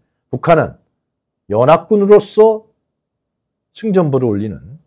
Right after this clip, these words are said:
그러한 국제적 위상까지 올릴 것입니다. 트럼프의 외교 정책을 한번 볼까요? 네, 이것이 굉장히 중요한 것 같은데, 제이의 닉슨 쇼크를 노리고 있다라는 기사가 나와 있습니다. 네, 얘기가 많이 돌고 있습니다.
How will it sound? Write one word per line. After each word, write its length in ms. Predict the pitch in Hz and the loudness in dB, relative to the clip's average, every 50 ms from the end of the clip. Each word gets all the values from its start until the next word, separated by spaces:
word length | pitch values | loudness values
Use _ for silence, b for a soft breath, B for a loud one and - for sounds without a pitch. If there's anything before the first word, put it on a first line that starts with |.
| _ _ | _ _
그러한 360 | - 95 101 101 98 98 - | -8 -6 -6 -6 -6 -8 -12
국제적 400 | - - 120 - 110 104 92 80 | -18 -12 -8 -8 -6 -6 -8 -10
위상까지 500 | 80 85 - 101 90 82 82 76 76 92 | -10 -10 -10 -12 -12 -12 -16 -16 -14 -12
올릴 240 | 98 87 78 78 76 | -12 -12 -14 -16 -18
것입니다. 460 | - 76 - - _ 73 _ _ _ _ _ _ _ _ _ _ _ _ _ _ _ _ _ _ _ _ _ _ _ _ _ _ _ _ _ _ _ _ _ _ _ _ _ - - _ _ _ _ _ _ _ _ _ _ _ _ _ _ _ _ _ | -20 -20 -20 -20 _ _ _ _ _ _ _ _ _ _ _ _ _ _ _ _ _ _ _ _ _ _ _ _ _ _ _ _ _ _ _ _ _ _ _ _ _ _ _ -20 -20 _ _ _ _ _ _ _ _ _ _ _ _ _ _ _ _ _
트럼프의 560 | - - 214 226 214 214 - 208 214 214 208 | -2 2 4 4 4 6 6 8 10 10 10
외교 260 | 175 143 143 139 147 135 | 8 8 6 4 4 2
정책을 360 | 139 131 120 - 117 113 107 | 0 -2 -2 -4 -4 -4 -4
한번 140 | 110 107 98 | -4 -6 -8
볼까요? 460 | - 92 - - 95 92 107 127 117 | -10 -12 -10 -8 -8 -6 -8 -8 -6
네, 140 | 104 107 113 | -4 -2 0
이것이 300 | 120 135 156 139 - 147 | 2 2 2 2 2 -2
굉장히 240 | 135 131 135 143 135 | -2 0 2 2 0
중요한 380 | 139 - 120 117 117 107 101 | 0 -2 -4 -4 -2 -2 -2
것 100 | 92 92 | -4 -4
같은데, 480 | 95 95 - - 76 64 73 76 82 90 - _ _ _ _ _ _ _ _ _ _ _ | -4 -4 -6 -12 -20 -20 -20 -20 -20 -20 -20 _ _ _ _ _ _ _ _ _ _ _
제이의 800 | - - 151 170 190 190 156 127 135 165 185 196 208 214 214 196 | -2 2 6 6 6 6 4 2 -2 2 4 8 8 8 8 6
닉슨 580 | 147 123 117 123 147 151 - - - 202 190 151 | 2 -2 -2 -2 -2 -4 -4 -4 -2 0 0 0
쇼크를 480 | - - 185 190 - - 160 170 196 | 0 0 -2 -2 -2 -2 0 0 2
노리고 280 | 190 165 127 120 113 110 | 2 2 2 2 0 -2
있다라는 400 | 101 - 104 92 92 87 95 98 | -2 -4 -6 -6 -6 -6 -8 -12
기사가 280 | - - - 92 95 92 | -16 -14 -10 -10 -10 -10
나와 220 | 82 69 67 69 | -10 -14 -16 -20
있습니다. 360 | 69 - - - 71 73 _ _ _ _ | -20 -20 -20 -20 _ _ _ _ _ _
네, 280 | 80 78 78 - - _ _ _ _ _ _ _ _ _ _ - | -20 -20 -20 -20 -20 _ _ _ _ _ _ _ _ _ _ -4
얘기가 280 | 123 127 123 120 123 117 | -4 -2 -2 -2 -2 -2
많이 180 | 110 101 92 | -4 -6 -8
돌고 240 | - 85 80 80 82 | -10 -14 -16 -16 -14
있습니다. 360 | 76 - - - 71 71 _ | -16 -16 -18 -20 -20 _ _